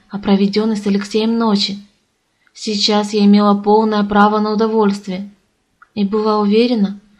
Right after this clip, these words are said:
что дарила ему не меньше, ведь он каждой клеточкой откликался на мои ласки и порывы. За такие ощущения я готова всю жизнь провести рядом с ним.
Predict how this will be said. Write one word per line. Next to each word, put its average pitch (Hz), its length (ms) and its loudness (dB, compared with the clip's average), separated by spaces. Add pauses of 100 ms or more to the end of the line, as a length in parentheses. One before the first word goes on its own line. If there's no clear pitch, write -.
(120)
что - 220 -6
дарила 233 360 2
ему 226 240 0
не 233 180 0
меньше, 202 540 0 (640)
ведь 220 220 -2
он 226 140 0
каждой 220 480 0
клеточкой 214 520 -2
откликался 208 640 -4 (180)
на 202 120 2
мои 196 200 4
ласки 196 400 -2
и 202 40 0
порывы. 196 500 0 (840)
За 214 160 -2
такие 214 340 0
ощущения 214 720 0 (160)
я 240 120 -4
готова 233 340 0
всю 262 280 -6
жизнь 202 440 -2
провести 202 440 0
рядом 196 320 2
с - 160 -8
ним. 180 260 -4